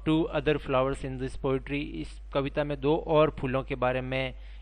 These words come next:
विचार व्यक्त किए गए हैं और उनकी सुंदरता को लेकर के बहस भी इसमें लंबी चौड़ी की गई है। तो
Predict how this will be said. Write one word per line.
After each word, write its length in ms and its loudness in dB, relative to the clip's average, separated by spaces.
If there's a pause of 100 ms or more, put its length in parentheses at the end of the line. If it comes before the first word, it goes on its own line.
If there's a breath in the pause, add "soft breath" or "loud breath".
विचार 300 2
व्यक्त 300 -2
किए 160 0
गए 200 0
हैं 260 -2 (380 loud breath)
और 280 6
उनकी 680 -2 (640)
सुंदरता 420 2
को 120 -2
लेकर 240 0
के 160 -2
बहस 340 0
भी 140 0
इसमें 360 -2
लंबी 220 -4
चौड़ी 240 -2
की 220 -4
गई 140 0
है। 200 2
तो 200 0